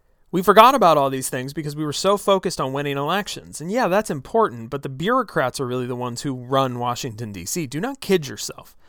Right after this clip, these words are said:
The president, you see this, right? The president wants to release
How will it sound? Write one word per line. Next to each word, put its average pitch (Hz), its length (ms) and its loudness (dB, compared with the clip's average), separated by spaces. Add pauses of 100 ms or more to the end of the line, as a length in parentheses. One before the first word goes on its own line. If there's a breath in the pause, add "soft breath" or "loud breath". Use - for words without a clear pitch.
(580 soft breath)
The 156 80 0
president, 233 560 6
you 208 220 4
see 302 200 4
this, 139 280 -2
right? 151 180 2
The 160 80 -2
president 185 460 2
wants 151 240 -2
to 165 100 -4
release 139 600 -4